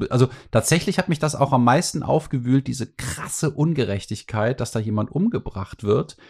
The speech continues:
der Vater von Kindern ist, der Mann einer Frau ist. Also das, das Leid streut ja auch dann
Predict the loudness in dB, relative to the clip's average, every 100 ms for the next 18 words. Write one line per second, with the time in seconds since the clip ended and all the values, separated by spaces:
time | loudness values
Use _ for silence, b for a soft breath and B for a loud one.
0 | b b b _ _ _ -2 4 6 6
1 | 4 4 2 -2 -4 0 0 0 0 -2
2 | -4 -2 -2 2 4 2 0 -2 -2 -2
3 | 2 2 0 -2 -2 -2 -6 -8 -6 2
4 | 2 2 -2 2 4 4 4 0 -2 -4
5 | -12 _ -2 0 -2